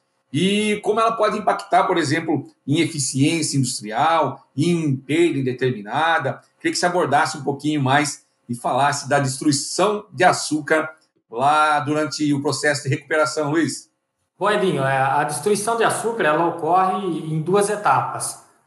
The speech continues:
Speaker 2: Primeiramente, a gente tem a inversão da sacarose.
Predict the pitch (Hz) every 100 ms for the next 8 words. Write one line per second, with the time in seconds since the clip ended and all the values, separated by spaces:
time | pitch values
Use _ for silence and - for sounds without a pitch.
0 | _ _ - 185 240 233 185 220 202 180
1 | - 185 185 190 190 190 180 175 185 190
2 | 175 185 190 190 151 135 -